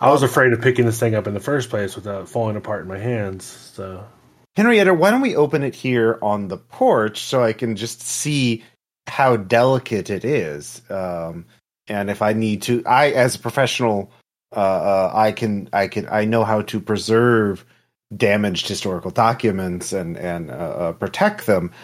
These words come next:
Speaker 2: uh, and know, know how to ensure that mold and humidity and all of that do not harm them. Um, why don't we simply get, let me open it so we can, uh, assess it. In v-,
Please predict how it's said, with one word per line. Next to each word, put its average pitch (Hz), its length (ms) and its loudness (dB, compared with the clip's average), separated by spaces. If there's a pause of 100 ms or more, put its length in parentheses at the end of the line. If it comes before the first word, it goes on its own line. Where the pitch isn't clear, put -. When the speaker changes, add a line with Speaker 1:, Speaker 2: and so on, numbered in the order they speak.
(180)
Speaker 2:
uh, 95 260 4
and 104 160 4
know, 101 180 2
know 98 220 2
how 101 240 2
to 92 500 -4
ensure 107 760 -2
that 95 180 0
mold 98 420 0
and 87 120 -6
humidity 85 640 -6
and 170 120 -12 (360)
all 92 200 0
of 80 120 -6
that 95 400 2
do 95 100 -6
not 82 260 -8
harm 175 300 2
them. 92 160 -4 (300)
Um, 113 420 0
why 131 140 2
don't 170 100 4
we 180 140 2
simply 135 560 -2
get, 151 260 -2
let 156 160 2
me 175 140 4
open 151 180 2
it 135 120 -4
so 135 120 0
we 120 300 -4
can, 113 180 -10
uh, 110 180 -10
assess 220 380 0
it. 120 100 -4
In 170 220 2
v-, 135 180 -4